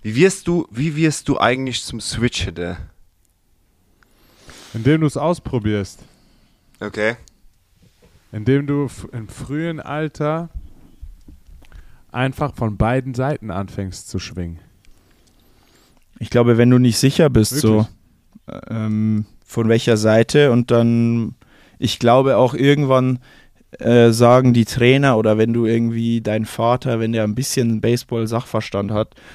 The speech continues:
Speaker 3: und sieht, fuck, mein Sohn, äh, kann von beiden Seiten fast gleich gut hitten, Digga, dann trainier den. Das ist der größte Joker, den du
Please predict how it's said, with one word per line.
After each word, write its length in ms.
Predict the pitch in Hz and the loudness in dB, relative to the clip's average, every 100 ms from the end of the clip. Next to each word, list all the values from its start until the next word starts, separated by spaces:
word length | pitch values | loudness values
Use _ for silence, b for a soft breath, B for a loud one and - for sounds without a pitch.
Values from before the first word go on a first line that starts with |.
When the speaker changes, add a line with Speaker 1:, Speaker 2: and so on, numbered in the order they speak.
| B | B
Speaker 3:
und 180 | 107 104 | -4 0
sieht, 160 | 113 110 | 0 -2
fuck, 280 | - 123 - | 0 -2 0
mein 220 | 110 107 | -2 -2
Sohn, 380 | 107 117 120 120 b b b b _ | 0 2 0 -2 b b b b _
äh, 580 | - 117 113 113 113 113 - | -6 0 4 6 6 4 -2
kann 200 | - 110 | 0 0
von 220 | 110 113 104 | 4 2 4
beiden 360 | 117 123 117 | 4 6 4
Seiten 380 | 107 113 120 113 | 4 4 4 0
fast 260 | - 110 - | -2 -4 0
gleich 300 | 113 117 - | 2 2 2
gut 180 | 113 | -4
hitten, 460 | - 127 113 110 123 b b b b b b _ _ - | 0 -2 0 0 -2 b b b b b b _ _ -4
Digga, 240 | 104 107 | 2 4
dann 160 | 107 101 | 4 0
trainier 420 | - 104 104 123 | -2 -2 4 4
den. 220 | 120 107 101 | 4 0 -4
Das 160 | 101 | -6
ist 80 | - | -8
der 80 | 107 | -8
größte 340 | 117 120 123 | -4 -4 -4
Joker, 380 | 110 117 127 120 | -6 -4 -4 -6
den 140 | 110 113 | -8 -8
du 200 | 113 | -8